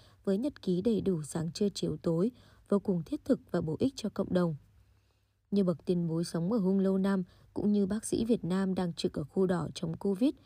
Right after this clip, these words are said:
khẩn thiết kêu gọi bà con chấp hành nghiêm chỉnh các biện pháp cách ly phòng ngừa, không tụ tập gặp nhau ăn uống, đề cao cảnh giác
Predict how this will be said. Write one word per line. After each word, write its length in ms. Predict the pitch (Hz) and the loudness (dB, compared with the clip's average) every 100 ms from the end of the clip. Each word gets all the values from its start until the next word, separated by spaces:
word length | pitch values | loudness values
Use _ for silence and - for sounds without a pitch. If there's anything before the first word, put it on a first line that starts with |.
| - - _ | -20 -20 _
khẩn 220 | 240 175 | -4 -2
thiết 260 | 262 311 - | 0 -2 0
kêu 120 | 220 | 0
gọi 160 | 185 - | 0 -4
bà 180 | 175 151 | -4 -4
con 300 | 185 185 175 | -2 -2 -2
chấp 180 | 302 | -2
hành 200 | 294 185 | -2 0
nghiêm 200 | 185 196 | 0 0
chỉnh 240 | 185 208 151 | -2 -4 -4
các 140 | 226 240 | -6 -2
biện 140 | 226 - | -2 -2
pháp 220 | 247 277 - | -4 -4 -6
cách 140 | 311 247 | -4 0
ly 140 | 240 | 0
phòng 280 | - 165 170 | -2 -4 0
ngừa, 220 | 185 165 - - _ | 2 0 -4 -20 _
không 200 | - 101 | -4 -4
tụ 120 | 101 123 | -2 -4
tập 140 | 175 - | -4 -6
gặp 160 | - - | -8 -4
nhau 200 | 175 190 | -2 0
ăn 240 | 185 185 | 0 0
uống, 240 | 180 165 220 - - - | 0 0 -2 -8 -18 -2
đề 160 | 202 - | -2 0
cao 160 | 202 202 | -2 0
cảnh 220 | 185 151 | -2 -2
giác 260 | 240 277 | -2 -2